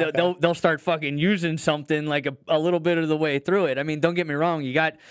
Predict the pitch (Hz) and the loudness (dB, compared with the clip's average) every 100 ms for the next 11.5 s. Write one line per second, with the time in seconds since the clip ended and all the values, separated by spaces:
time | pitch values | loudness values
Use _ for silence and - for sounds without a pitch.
0 | - 147 156 165 117 170 180 139 117 - | -2 0 2 0 -2 0 0 0 -4 -8
1 | - 143 170 165 151 160 160 139 127 160 | -4 -2 -2 -2 -2 0 0 0 -2 0
2 | 180 139 117 113 120 127 - - _ 139 | -2 -2 -4 -2 -2 -2 -10 -20 _ -2
3 | 160 170 147 156 185 202 151 135 131 143 | 0 0 -2 0 2 0 0 -4 -2 0
4 | 135 127 143 131 127 123 120 113 - 131 | 0 -2 -2 -2 -2 -4 -4 -4 -6 -6
5 | 127 156 180 - 147 135 - 160 185 143 | 0 0 0 -2 -4 -6 -2 0 0 -4
6 | 127 107 95 73 - _ _ 147 143 139 | -6 -6 -8 -10 -18 _ _ -2 0 -2
7 | 131 156 147 170 160 156 139 - 165 147 | 0 0 0 -2 -2 -4 -2 0 0 0
8 | 202 151 143 120 131 131 120 - - - | 0 0 0 -2 -2 -2 -6 -12 -20 -2
9 | 160 143 135 170 175 185 233 120 - _ | 0 0 0 0 0 0 -2 -2 -10 _
10 | 240 214 147 98 - _ _ _ _ - | -4 0 -2 -4 -12 _ _ _ _ -4
11 | 180 190 202 190 185 | -2 0 -4 -4 -6